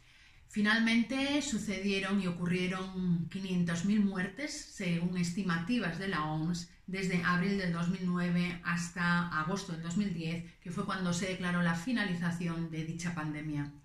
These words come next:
Vamos a hablar de esta situación y vamos a analizarla en una conferencia que el doctor Juan Gervás realizó.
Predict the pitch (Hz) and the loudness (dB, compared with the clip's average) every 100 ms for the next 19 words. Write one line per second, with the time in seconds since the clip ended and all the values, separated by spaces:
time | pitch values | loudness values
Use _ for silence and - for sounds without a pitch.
0 | - - - - - - - - - 208 | -20 -20 -20 -20 -18 -18 -18 -12 0 2
1 | 220 214 208 202 220 247 294 294 - 196 | 2 2 2 4 4 4 2 -2 -4 -2
2 | 196 214 202 202 190 180 233 240 254 269 | -2 -2 -2 -2 -2 -4 -2 0 0 2
3 | 294 285 - 185 196 220 220 180 175 170 | 2 0 -2 -2 0 0 0 2 2 2
4 | 214 208 220 214 220 220 214 202 196 202 | 2 0 2 2 0 0 -4 -2 -2 -2
5 | 208 196 185 175 175 185 180 190 175 175 | -4 -4 -2 0 0 -2 -6 -4 -4 -4
6 | 170 170 170 175 156 156 160 | -4 0 0 0 -2 -2 -6